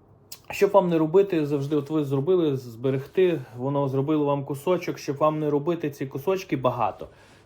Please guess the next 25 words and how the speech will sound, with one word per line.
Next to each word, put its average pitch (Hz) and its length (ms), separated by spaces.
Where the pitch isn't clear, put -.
ми 190 140
просто 160 400
беремо 123 360
далі, 98 340
нажимаємо, 107 720
е, 92 240
запис 135 500
і - 60
створення, 135 680
і 139 80
знову 196 300
синтез. - 560
І 160 80
бачимо, 190 420
що, - 380
е, 110 480
зверху 147 440
у 135 40
нас 160 180
появилася 139 600
знову 110 260
одна 92 220
ш-, - 140
інша 135 300
шкала. - 360